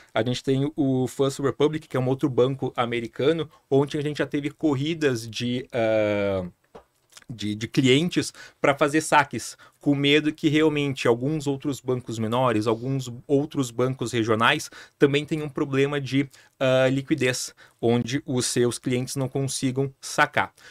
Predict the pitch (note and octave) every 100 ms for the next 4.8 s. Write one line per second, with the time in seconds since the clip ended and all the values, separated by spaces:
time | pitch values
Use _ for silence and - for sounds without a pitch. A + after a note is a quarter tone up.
0 | - G3 C4 - A#3 G#3+ G#3+ - G3+ G3
1 | - G3 G3+ F#3+ G#3 - C3+ - - C#3
2 | D#3+ D#3+ E3+ E3 D#3+ E3 - D3+ D3 D3+
3 | - D3+ C3+ B2+ B2+ _ _ C#3 - C#3
4 | B2+ C#3 G#2+ F#2 - - -